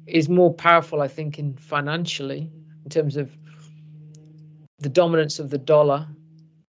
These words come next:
and the ability of the United States to use access to dollar swaps to exercise power than, I'm not saying that it's ever been, but certainly than it was twenty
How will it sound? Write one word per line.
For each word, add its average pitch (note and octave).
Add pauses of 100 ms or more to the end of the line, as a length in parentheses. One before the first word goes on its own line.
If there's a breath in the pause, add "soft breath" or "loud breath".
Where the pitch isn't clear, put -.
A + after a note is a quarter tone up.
(160)
and D3
the D3
ability D3
of C#3 (840 soft breath)
the -
United D3+
States -
to -
use D#3
access D3+
to C#3+ (200)
dollar D3+
swaps -
to D3 (280)
exercise C#3
power C#3+
than, D3+ (260)
I'm D3
not D3
saying C#3
that C#3+
it's C#3
ever D3
been, C#3+
but C#3+
certainly D3+
than C#3+
it C#3+
was C#3+
twenty C#3+